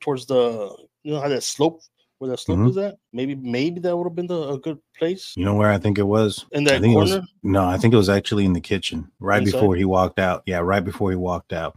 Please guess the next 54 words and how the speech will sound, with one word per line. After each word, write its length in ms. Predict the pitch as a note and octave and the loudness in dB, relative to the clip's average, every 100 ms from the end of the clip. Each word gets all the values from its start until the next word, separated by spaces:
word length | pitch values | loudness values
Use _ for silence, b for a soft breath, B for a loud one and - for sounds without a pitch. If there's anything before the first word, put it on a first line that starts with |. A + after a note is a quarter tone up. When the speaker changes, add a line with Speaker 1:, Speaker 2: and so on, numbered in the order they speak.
| _ | _
Speaker 2:
Reason 320 | A2 A#2 B2 A2+ | 6 8 10 8
being 340 | C3+ B2+ G#2+ | 8 8 6
is, 440 | G2 F#2 F#2 - | 4 0 -2 -6
what 220 | - A2 B2+ | 0 6 8
do 40 | |
we 100 | A2+ | 8
know? 140 | G2+ | 4
We 100 | F#2 | 2
know 140 | F#2+ F#2+ | 0 0
that 220 | F#2 D#2+ b - | -2 -6 b -2
Kaylee 440 | G#2+ G#2+ A2 G#2 | 0 2 2 0
and, 360 | G2 F#2+ F2+ F2 | -4 -4 -4 -6
and 160 | G2 F#2+ | -4 0
Mandy 260 | G#2 G#2+ G#2+ | 2 2 2
were 100 | G2+ | 2
in 60 | |
the 80 | F#2 | 0
same 260 | - G#2 F#2+ | 0 0 0
bed 200 | F#2+ F#2 | 0 -2
on 80 | |
the 60 | E2+ | -4
third 260 | - F2 - | -6 -6 -8
floor. 320 | D#2+ D#2 - - | -12 -12 -14 -6
We 100 | F#2+ | 0
know 200 | G2 G2 | 2 0
that 280 | F#2 F2 A2+ | -2 -2 0
Ethan 300 | A2+ A#2+ G#2+ | 0 2 4
and 160 | G2 | 2
Xana 340 | F#2 G2 F#2+ F#2 | 2 2 2 0
were 140 | F2+ | -2
in 120 | F2+ | -4
the 60 | E2+ | -4
same 400 | - F#2 E2+ D#2+ | -6 -4 -4 -4
room, 280 | D2+ F#2 - G2+ | -6 -10 -10 -2
and 160 | G2+ | 4
yet 160 | G#2+ G2 | 4 4
there's 220 | G2+ F2+ | 2 0
blood, 640 | E2 A2 C3 G2 F2+ F2 - | -2 2 4 4 0 -6 -8
supposedly, 500 | - B2 F#2 E2+ F2+ | 2 2 2 -2 -6
allegedly. 560 | F2 G2+ F2+ E2+ F2 E2+ | -4 -4 -4 -6 -6 -8
I 80 | F2+ | -6
mean, 160 | F2+ | -2
there's 160 | F#2+ F2+ | 0 2
something 300 | A2+ G2+ F#2+ | 2 4 4
red 420 | G2 F#2 D#2 - _ | 4 0 -2 -10 _
on 120 | F#2+ F2 | -6 0
some 160 | A#2 | 2
of 60 | A2 | 2
the 60 | |
cabinets 680 | - - A2 G2+ F#2 D2+ - | 0 0 0 2 -2 -4 -8
inside 360 | F#2+ F2 G2+ F2+ | -6 -2 -2 -2
of 80 | D#2+ | -2
the 60 | |
kitchen. 380 | - G#2 - D2+ | -4 -4 -4 -10